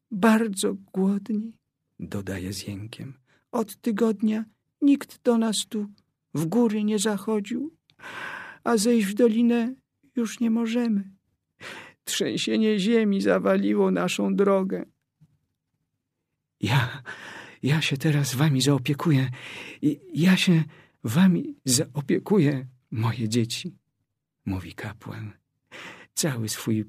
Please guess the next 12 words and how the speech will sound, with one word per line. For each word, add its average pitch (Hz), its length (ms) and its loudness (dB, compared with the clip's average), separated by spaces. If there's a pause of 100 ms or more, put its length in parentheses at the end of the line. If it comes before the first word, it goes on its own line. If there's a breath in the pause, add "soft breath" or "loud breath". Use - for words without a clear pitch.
prowiant 110 480 0
podróżny 117 600 0
rozdziela 113 480 2
między 113 320 2
zgłodniałych, 113 720 2
którzy 120 320 0
rzucają 127 460 4
się 123 180 2
jak 127 180 4
psy - 320 0
na 113 100 4
jedzenie. 107 460 2